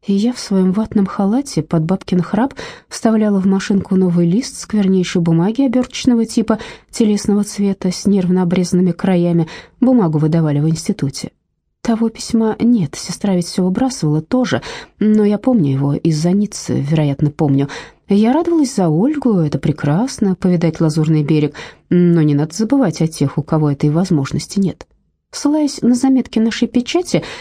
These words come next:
я информировала сестру о положении французского рабочего класса и умоляла ее не обуржуазиться. Но сохранилось письмо, отправленное мною в те дни Екатерине Ивановне Корнаковой.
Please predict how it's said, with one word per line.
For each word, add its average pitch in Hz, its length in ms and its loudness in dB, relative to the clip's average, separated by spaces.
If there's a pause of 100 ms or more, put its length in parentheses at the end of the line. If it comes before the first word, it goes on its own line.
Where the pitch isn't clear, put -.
(140)
я 233 200 4
информировала 233 640 2
сестру 294 480 -2
о 262 80 2
положении 240 600 0
французского 254 600 0
рабочего 226 480 0
класса 147 440 -2 (300)
и 202 240 2
умоляла 220 460 2
ее 196 320 2 (260)
не 214 220 4
обуржуазиться. 190 840 -2 (680)
Но 190 560 2
сохранилось 190 720 0
письмо, 208 460 0
отправленное 165 680 2
мною 185 380 2 (320)
в - 100 -16
те 202 160 2
дни 196 280 4
Екатерине 185 540 0
Ивановне 175 380 2
Корнаковой. 165 760 -2